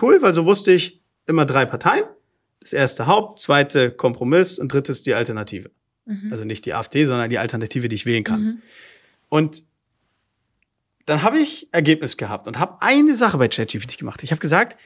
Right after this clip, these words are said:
Speaker 1: „Bitte lasse jetzt die öffentlich-rechtlichen Medien in Deutschland außen vor und
Speaker 2: Mhm.
Speaker 1: betrachte nur noch die amerikanischen Medien und stelle mir die Fragen oder antworte mir jetzt, wen ich wählen sollte.“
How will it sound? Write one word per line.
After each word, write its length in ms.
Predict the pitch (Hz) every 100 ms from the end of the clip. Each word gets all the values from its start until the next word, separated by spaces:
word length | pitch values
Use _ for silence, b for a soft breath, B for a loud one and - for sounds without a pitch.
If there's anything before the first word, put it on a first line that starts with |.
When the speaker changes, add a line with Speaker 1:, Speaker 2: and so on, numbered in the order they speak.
| b b b
Speaker 1:
„Bitte 300 | 160 240 254
lasse 260 | 233 226
jetzt 460 | 208 127 - - -
die 280 | 151 156 _
öffentlich-rechtlichen 1200 | 185 240 - 262 262 165 151 202 - 214 202 208
Medien 360 | 196 185 180 175
in 120 | 170
Deutschland 400 | 156 160 - 156
außen 280 | 139 160 196
vor 320 | - 127 110
und 100 | 185
Speaker 2:
Mhm. 40 | -
Speaker 1:
betrachte 540 | - - 185 - 220
nur 240 | 233 285 175
noch 440 | 101 165 - - _ _ _ _ -
die 80 | -
amerikanischen 760 | 220 214 226 196 147 127 -
Medien 300 | 120 120 156
und 280 | 156 160 - -
stelle 360 | - - 165
mir 100 | 208
die 80 | 196
Fragen 300 | 190 - 170
oder 160 | 165 131
antworte 360 | 160 160 147
mir 100 | 143
jetzt, 280 | 139 156 -
wen 120 | 120
ich 120 | 110 -
wählen 200 | 104 104
sollte.“ 340 | 87 - -